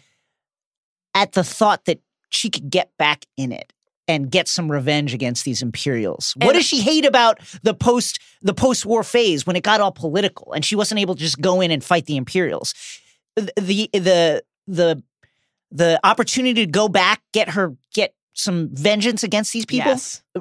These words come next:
Speaker 1: absolutely fired her imagination.
Speaker 2: Yes, and then even the way that she responds to someone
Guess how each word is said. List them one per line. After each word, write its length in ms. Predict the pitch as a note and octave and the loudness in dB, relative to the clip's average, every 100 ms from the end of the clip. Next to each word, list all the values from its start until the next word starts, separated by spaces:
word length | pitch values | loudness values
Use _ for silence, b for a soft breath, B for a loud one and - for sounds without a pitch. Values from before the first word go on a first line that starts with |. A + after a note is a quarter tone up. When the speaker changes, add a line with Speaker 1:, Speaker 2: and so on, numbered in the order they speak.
| - _ _ _ - | -14 _ _ _ -2
Speaker 1:
absolutely 560 | A3+ A3 - G#3+ F3+ D3+ | -2 -2 -2 -2 -2 -4
fired 380 | - G3+ E3+ C#3 | 0 2 2 0
her 120 | D3 | -4
imagination. 600 | B2+ A2+ - _ - G#3 | -4 -8 -12 _ -12 -2
Speaker 2:
Yes, 300 | A3+ F#4 - | 0 2 0
and 160 | A3 | -2
then 140 | A#3 A#3+ | -2 -2
even 320 | A#3+ C4 D4+ | -4 -2 -2
the 60 | C#4+ | 0
way 120 | C4+ | -2
that 120 | C4 | -2
she 120 | - | -4
responds 440 | A3+ - G3+ G#3 - | -6 -2 -2 -2 -4
to 80 | |
someone 360 | G3 A3 A3 G3+ | -6 -6 -4 -4